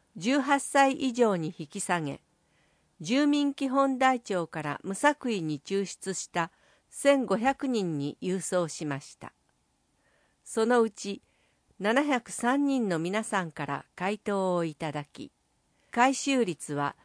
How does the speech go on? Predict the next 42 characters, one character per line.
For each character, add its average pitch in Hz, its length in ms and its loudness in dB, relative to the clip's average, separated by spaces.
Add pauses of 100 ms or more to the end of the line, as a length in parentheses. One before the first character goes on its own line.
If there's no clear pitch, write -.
(140)
四 269 320 4
十 185 240 2
六 214 200 -2
点 151 320 -2
九 262 260 0
パ 240 220 2
ー 233 40 0
セ 233 200 -2
ン 185 80 -8
ト 143 140 -6
で 135 120 -8
し - 200 -14
た。 - 160 -18 (1400)
一、 - 420 -8 (840)
市 240 280 -2
営 285 220 6
葬 285 300 2
儀 196 180 -2
等 208 300 -2
に 156 160 -6
つ - 200 -8
い 147 100 -4
て。 - 260 -16 (1200)
市 - 200 -6
で 233 140 4
は、 156 200 0 (380)
市 - 240 -4
民 277 240 2
の 196 100 2
皆 190 240 -2
さ 185 220 -4
ん 160 120 -6
に 143 200 -8 (480)
簡 277 260 4
素 185 220 -2
で 156 140 0
厳 233 280 4
粛 277 280 -4
な 254 140 2
葬 240 280 2
儀 160 220 0
を 139 140 -4